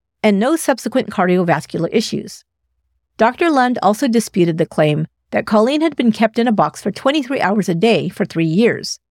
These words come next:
stating that if this were true, he'd expect to see serious musculoskeletal damage. At one point in his testimony,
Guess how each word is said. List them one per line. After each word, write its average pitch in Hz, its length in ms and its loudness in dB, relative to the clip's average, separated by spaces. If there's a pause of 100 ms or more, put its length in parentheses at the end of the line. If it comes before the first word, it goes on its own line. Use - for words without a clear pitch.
(200)
stating 247 420 0
that 185 140 4
if 156 160 -8
this - 220 -2
were 147 100 -2
true, 185 520 0 (400)
he'd 311 220 0
expect 311 360 0
to 240 80 -2
see 226 220 2
serious 294 480 0
musculoskeletal 202 1080 0
damage. 139 520 -2 (1080)
At 233 140 2
one 320 220 2
point 240 240 0
in 190 60 4
his 190 140 4
testimony, 170 720 -2